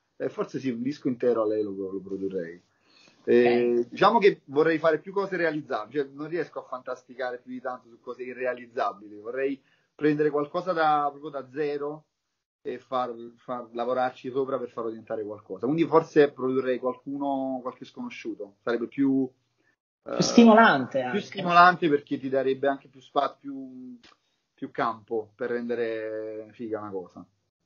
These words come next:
Speaker 2: Certo, anche perché uno di già conosciuto dovresti in qualche modo resettare quello che è stato fatto prima
Speaker 1: Diciamo
Speaker 2: e
Speaker 1: che di quelli che, che a me piacciono fanno già una cosa che non riuscirei ad abbellire. Quando tu produci devi riuscire a, a portare al massimo,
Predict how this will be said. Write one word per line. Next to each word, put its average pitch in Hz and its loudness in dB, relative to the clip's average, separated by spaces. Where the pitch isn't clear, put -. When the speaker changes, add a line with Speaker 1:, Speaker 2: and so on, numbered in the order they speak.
Speaker 2:
Certo, 156 -6
anche 160 -2
perché 226 -2
uno 190 -2
di 156 6
già 196 4
conosciuto 196 4
dovresti 147 2
in 156 2
qualche 151 0
modo 165 4
resettare 160 4
quello 151 0
che 143 -2
è 143 -4
stato 143 -4
fatto 143 -4
prima 147 4
Speaker 1:
Diciamo 233 8
Speaker 2:
e - -
Speaker 1:
che 180 2
di 160 6
quelli 208 8
che, 160 0
che 143 -6
a - -4
me 160 -6
piacciono 143 0
fanno 139 -10
già 147 -4
una 160 -8
cosa 147 -8
che 131 -16
non 135 -12
riuscirei - -6
ad 127 -2
abbellire. 120 -12
Quando 123 -18
tu 147 -12
produci 156 -8
devi 120 -10
riuscire 120 -8
a, 120 -8
a 131 -16
portare 127 -6
al 127 -4
massimo, 139 -6